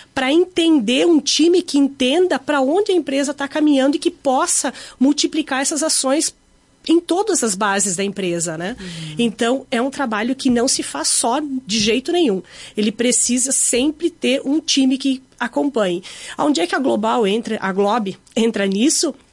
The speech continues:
Speaker 1: É justamente, ah, nesse assessor-, nesse assessoramento pra essas empresas, é dar o direcionamento. E a gente sempre fala que o diagnóstico é o ponto inicial,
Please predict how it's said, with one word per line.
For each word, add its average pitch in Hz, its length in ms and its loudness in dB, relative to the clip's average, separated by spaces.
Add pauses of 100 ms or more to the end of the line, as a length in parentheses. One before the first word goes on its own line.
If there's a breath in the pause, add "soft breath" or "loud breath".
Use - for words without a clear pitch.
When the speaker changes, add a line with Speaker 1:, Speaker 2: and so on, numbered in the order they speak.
(460)
Speaker 1:
É 214 120 0
justamente, 262 720 0 (640 loud breath)
ah, 240 220 0
nesse 277 340 2
assessor-, 339 440 -2
nesse 269 280 2
assessoramento 294 800 0
pra 294 140 -4
essas 269 280 -2
empresas, 226 360 0
é 240 80 0
dar 269 140 0
o 285 80 2
direcionamento. 226 1300 0 (420 loud breath)
E 254 80 2
a 262 60 2
gente 285 220 0
sempre 311 240 -2
fala 269 200 -2
que 269 120 0
o - 20 0
diagnóstico 262 580 -2
é 311 60 2
o 381 80 0
ponto 285 500 0
inicial, 196 600 0